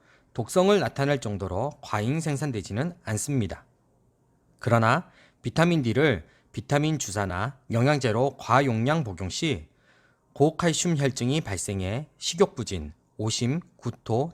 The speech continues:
탈수, 부정맥 등의 증상을 겪을 수 있어 주의가 필요합니다. 결론적으로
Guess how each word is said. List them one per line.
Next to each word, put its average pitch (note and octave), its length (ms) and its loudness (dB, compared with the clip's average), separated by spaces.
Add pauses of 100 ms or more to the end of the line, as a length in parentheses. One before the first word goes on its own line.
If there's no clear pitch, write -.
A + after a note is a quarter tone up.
탈수, D#3+ 540 -2 (300)
부정맥 E3 500 2
등의 A#2 480 0
증상을 A2+ 480 -2
겪을 A2+ 300 -6
수 E3+ 340 -4
있어 D3 480 -2
주의가 A2 440 -2
필요합니다. D3+ 580 -2 (1500)
결론적으로 C#3+ 880 4